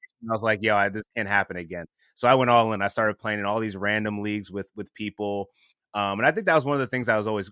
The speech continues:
really interesting about fantasy to me was, like, Yahoo and E S P N did a really good job of getting people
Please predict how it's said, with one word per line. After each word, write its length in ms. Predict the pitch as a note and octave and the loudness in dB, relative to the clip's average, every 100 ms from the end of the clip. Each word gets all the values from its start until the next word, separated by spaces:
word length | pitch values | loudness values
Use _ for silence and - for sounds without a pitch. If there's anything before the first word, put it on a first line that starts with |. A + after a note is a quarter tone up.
| _ | _
really 440 | F#2 A2 A2+ A2 A2 | -6 -4 -2 -4 -4
interesting 340 | G#2+ F#2+ A#2 | -12 -8 -6
about 300 | F2+ G2+ - | -2 -2 -4
fantasy 320 | A2+ A2 B2 | -8 -8 -8
to 120 | G#2+ A#2+ | -10 -8
me 120 | A#2+ | -6
was, 120 | G2 | -4
like, 300 | G2+ G2 - _ _ - | -4 -4 -6 _ _ -4
Yahoo 360 | C3+ C#3+ D3 | 2 4 4
and 100 | C3+ | 0
E 80 | A#2+ | -2
S 120 | A#2+ | -4
P 100 | - | -4
N 100 | A2+ | -6
did 120 | G#2 G2 | -4 -4
a 40 | |
really 240 | G2 G#2+ | -4 -4
good 140 | G2 F2+ | -4 -4
job 340 | G2 G2 F#2 | 0 0 0
of 180 | F#2 - | -4 -6
getting 240 | G2+ G2+ F#2 | -6 -6 -8
people 500 | G#2 G2 G2+ F#2+ | -10 -10 -8 -8